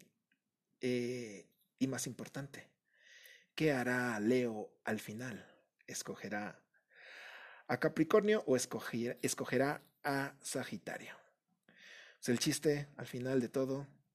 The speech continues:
es escoger. <laughs> Eso sonó raro, pero bueno. Leo, vamos. Cuéntame tu histeria.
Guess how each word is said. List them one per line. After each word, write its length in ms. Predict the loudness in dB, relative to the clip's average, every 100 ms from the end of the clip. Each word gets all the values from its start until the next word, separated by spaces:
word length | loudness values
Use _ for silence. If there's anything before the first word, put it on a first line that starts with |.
| _ _
es 500 | -4 -4 -4 -6 -8 _ _ -20 _ _ _ _ _ -12
escoger. 400 | -10 -8 -10 -12 -18 _ _ _ _ _ _ _ _ _ _
<laughs> 160 | -4 -2
Eso 180 | -4 -4
sonó 180 | -6 -6
raro, 220 | -6 0
pero 120 | 6
bueno. 180 | 8 6 2 -12 -12 -12 -12 -14 -18 10
Leo, 220 | 12 12
vamos. 500 | 12 8 4 2 -4 -12 _ _ _ _ _ -20 -20 4
Cuéntame 400 | 6 8 8 6
tu 80 | 2
histeria. 380 | 8 8 8